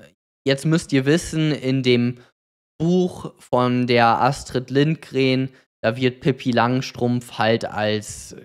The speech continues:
ähm, als Mädchen beschrieben mit, mit einer Haarfarbe wie Karotten und langen Zöpfen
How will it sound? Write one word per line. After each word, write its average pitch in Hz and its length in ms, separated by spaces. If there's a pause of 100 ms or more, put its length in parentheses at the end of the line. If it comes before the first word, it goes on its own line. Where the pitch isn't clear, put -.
(260)
ähm, 95 640 (480)
als - 520 (760)
Mädchen 131 880
beschrieben 120 720 (300)
mit, - 480 (480)
mit 127 140
einer 110 320
Haarfarbe 120 840
wie 120 100
Karotten 135 800
und 120 360
langen 123 380
Zöpfen 135 680